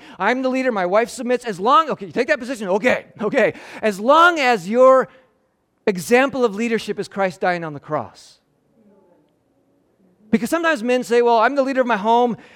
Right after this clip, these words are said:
and Jesus rules the universe, and he's king over everything. That's my example." N-, no, it's not. <laughs> It's not. It says right here, "Husbands,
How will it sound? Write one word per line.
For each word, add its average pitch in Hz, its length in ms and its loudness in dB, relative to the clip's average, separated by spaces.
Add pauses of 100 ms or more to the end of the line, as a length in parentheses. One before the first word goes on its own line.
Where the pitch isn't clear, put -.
(140)
and 185 160 -8
Jesus 254 400 0
rules 277 480 4
the 269 100 -6
universe, 254 540 0
and 160 100 -10
he's 233 200 -4
king 247 460 -6
over 220 200 0
everything. 196 460 -2 (200)
That's 175 240 -4
my 151 180 -8
example." 147 540 -8
N-, 185 140 -10
no, 185 200 -4
it's 147 140 -8
not. 139 380 -10
<laughs> 180 40 -20 (680)
It's - 220 -6
not. 156 480 -6 (2250)
It 208 60 -4
says 254 240 -2
right 233 180 2
here, 202 480 -2 (300)
"Husbands, 196 720 -4